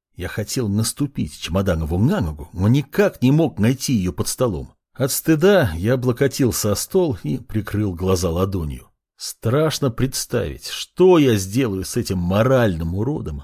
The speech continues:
после того, как мы заверим наш договор у нотариуса. Наконец официант принёс бутылку водки.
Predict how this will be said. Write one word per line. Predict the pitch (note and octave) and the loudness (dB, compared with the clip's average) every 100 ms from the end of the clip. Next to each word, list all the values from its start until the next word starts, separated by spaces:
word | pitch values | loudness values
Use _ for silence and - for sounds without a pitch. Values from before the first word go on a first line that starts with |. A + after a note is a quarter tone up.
| - | -10
после | G2+ - G#2 | -8 -4 -2
того, | A#2 C3+ C#3+ | 0 0 0
как | G2+ - | -4 -2
мы | D3+ A#2+ | 0 0
заверим | E2 A2 G#2 C#3 D3 A#2+ G2+ | 2 0 2 2 2 2 2
наш | A2 G2 | 0 -2
договор | F#2 F2 F#2+ A#2+ A2+ | -4 -4 -4 -2 -2
у | - F#2 | -4 -2
нотариуса. | G#2 G#2 E2 C#2 - - - _ _ _ | -2 -4 -6 -8 -12 -14 -16 _ _ _
Наконец | - C3 C3+ A2 G#2 B2 F#2+ | -6 -4 0 2 4 2 0
официант | - E2 G2+ F#2+ | -4 -2 -2 -2
принёс | - G2+ F#2+ F#2 D#2+ | -2 0 2 0 -2
бутылку | D#2+ - D#2+ - | -6 -8 -8 -6
водки. | E2+ D#2+ C2 - - | -6 -6 -10 -16 -20